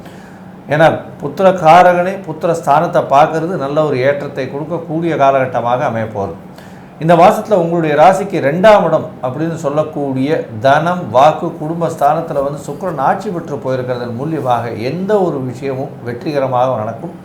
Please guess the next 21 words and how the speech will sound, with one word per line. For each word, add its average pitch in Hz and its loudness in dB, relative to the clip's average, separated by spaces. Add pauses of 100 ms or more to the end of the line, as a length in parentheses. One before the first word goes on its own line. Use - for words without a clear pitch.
(460)
குடும்பத்தில் 214 0
கணவன் 208 -2
மனைவிக்குள்ள 147 -4
நல்ல 170 -4
ஒரு 180 2
அந்யோன்யம் 185 -2
இருக்கக்கூடிய 135 -6
காலகட்டம். 117 0
ஏன்னா 160 -2
பன்னெண்டாம் 160 2
அதிபதியும் 165 -4
உங்களுடைய 165 -2
ராசியிலே 147 2
இருக்கார். 123 -4 (420)
அதனால 135 2
கணவன் 190 0
மனைவிக்குள்ள 165 -4
நல்ல 131 -2
ஒரு 143 2
அந்யோன்யம் 131 -2
இருக்கும். - -10